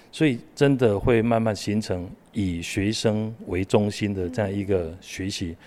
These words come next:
Speaker 1: 那我也看到了我们的学生，我们的孩子啊的成长也不少啊。
Speaker 2: 嗯。
Speaker 1: 所以我，我渐渐也了解到说，我，我们的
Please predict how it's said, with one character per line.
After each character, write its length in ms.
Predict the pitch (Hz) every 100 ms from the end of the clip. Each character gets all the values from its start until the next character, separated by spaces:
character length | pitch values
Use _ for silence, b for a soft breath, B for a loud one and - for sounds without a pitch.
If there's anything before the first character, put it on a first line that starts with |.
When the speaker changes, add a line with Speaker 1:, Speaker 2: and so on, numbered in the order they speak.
| B B 113
Speaker 1:
那 80 |
我 140 | 101 110
也 60 |
看 200 | 92 110
到 180 | 98 101
了 120 | 95
我 60 | 87
们 320 | 85 87 90
的 380 | 92 87 82 80
学 260 | - 98 95
生， 200 | 110 104
我 60 |
们 80 | 90
的 80 | 90
孩 200 | 98 95
子 280 | - 87 85
啊 160 | 87 85
的 140 | 90 87
成 180 | - 98
长 320 | 101 85 85
也 200 | 92 78 85 - -
不 80 | 110
少 280 | - 87 82
啊。 180 | 85 78
Speaker 2:
嗯。 100 | 214 - B B B B B
Speaker 1:
所 120 | 160
以 40 | 139
我， 220 | - 98
我 160 | 87
渐 200 | - 120
渐 180 | 113 104
也 240 | 98 90 82
了 220 | 92 98
解 120 | 85
到 160 | 87 82
说， 260 | - 90 - -
我， 240 | 90 92 -
我 120 | 92
们 320 | 92 98 101
的 380 | 98 92 90